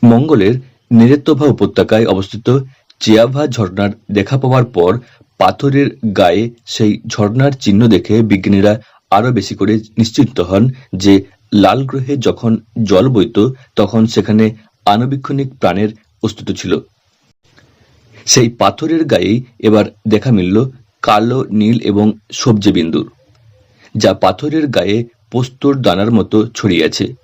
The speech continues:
যে কারণে এই ছোট ছোট পাথরের গায়ের বিন্দুগুলিকে পপি সিডস বা পোস্তর দানা বলে ব্যাখ্যা করেছেন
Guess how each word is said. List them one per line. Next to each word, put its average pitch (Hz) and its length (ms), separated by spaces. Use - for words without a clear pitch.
যে 110 200
কারণে 151 300
এই 110 160
ছোট - 220
ছোট 135 220
পাথরের 120 440
গায়ের 98 280
বিন্দুগুলিকে 107 680
পপি 160 340
সিডস 107 340
বা 104 120
পোস্তর 127 420
দানা 95 260
বলে 101 220
ব্যাখ্যা 90 260
করেছেন 101 280